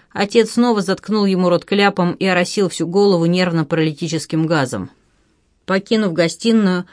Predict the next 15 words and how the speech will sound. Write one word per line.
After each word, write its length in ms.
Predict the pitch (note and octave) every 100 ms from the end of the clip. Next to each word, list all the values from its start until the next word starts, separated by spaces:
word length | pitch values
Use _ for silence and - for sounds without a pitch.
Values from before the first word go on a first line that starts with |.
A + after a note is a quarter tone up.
| _ -
отец 380 | G3+ G#3 B3
прошел 420 | - G3 F#3 A3+ G#3+
в 60 |
большую 400 | F3+ F3 - G3+
смежную 480 | - F#3 F3+ D#3+ D3+
комнату 580 | F3 G#3+ G3+ F#3 F3 E3
с 80 | -
полноразмерным 960 | F3 E3+ E3+ E3 E3 E3+ E3+ D3+ D3
столом 420 | C#3 D#3+ D#3 D3+
для 140 | C3+ C3+
снукера, 600 | - F#3 F3 E3 D#3+ - _ _ _
баром, 520 | D3 E3+ F#3+ E3 D#3+ - _ _ _
стенами, 600 | - - A3+ A3 F#3 F3+
увешанными 640 | F3+ F#3 F#3+ F#3 E3+ D#3+ D3+
подлинниками, 840 | E3 G#3 F#3+ F3 D#3+ E3 D#3 D#3